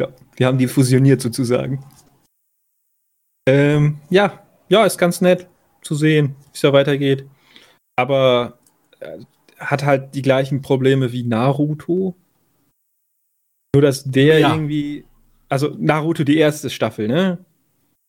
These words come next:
Speaker 1: Nicht Shippuden. Shippuden war ja schon, wollte ja schon so ein bisschen erwachsener wieder sein.
Speaker 2: Der ist
Speaker 1: Oder
Speaker 2: halt super kindlich, ja.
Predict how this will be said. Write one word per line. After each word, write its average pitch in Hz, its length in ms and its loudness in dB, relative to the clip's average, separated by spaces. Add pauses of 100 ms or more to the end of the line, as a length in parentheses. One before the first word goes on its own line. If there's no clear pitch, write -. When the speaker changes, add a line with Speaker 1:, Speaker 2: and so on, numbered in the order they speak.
(260)
Speaker 1:
Nicht 151 280 -4
Shippuden. 165 440 -2
Shippuden 165 380 0
war 151 140 4
ja 151 140 4
schon, 139 300 -2
wollte 147 180 2
ja 139 60 2
schon 139 140 -2
so 131 80 -2
ein 120 60 -6
bisschen 139 240 -4
erwachsener 127 640 -2
wieder 127 220 2
sein. 131 420 2 (600)
Speaker 2:
Der 110 80 -2
ist 101 40 0
Speaker 1:
Oder - 40 -2
Speaker 2:
halt 139 120 -10
super 143 180 -12
kindlich, 127 520 -14
ja. 156 160 -20